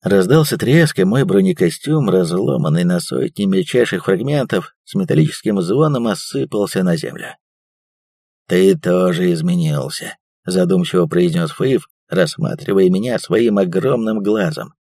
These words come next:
«Превратился в урода. Как оно, Хомо? Я вот тоже урод. Всю жизнь им был, а сейчас вообще не пойми что.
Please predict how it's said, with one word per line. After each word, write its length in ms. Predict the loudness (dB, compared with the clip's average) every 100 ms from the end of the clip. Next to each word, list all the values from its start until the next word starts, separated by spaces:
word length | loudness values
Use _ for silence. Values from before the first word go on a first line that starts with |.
| _ _ _ _ _ _
«Превратился 920 | 0 2 4 4 2 2 0 0 0
в 80 | 0
урода. 580 | 2 0 0 -2 -4 -10 _ _ _ _ _ _ -2
Как 320 | 2 2 2
оно, 260 | 0 0
Хомо? 540 | -2 2 2 2 -2 -8 _ _ _ _ _ -8
Я 300 | -2 0 2
вот 240 | 2 0
тоже 380 | 0 0 0 -2
урод. 460 | -4 -2 -2 -4 -8 _ _ _ _ _
Всю 360 | -8 2 4 4
жизнь 400 | 4 4 4 0
им 140 | 0
был, 240 | 4 6 4
а 80 |
сейчас 380 | 2 0 2 2
вообще 440 | 4 4 4 0 0
не 120 | 0
пойми 360 | 0 0 0
что. 280 | -6 -8 -10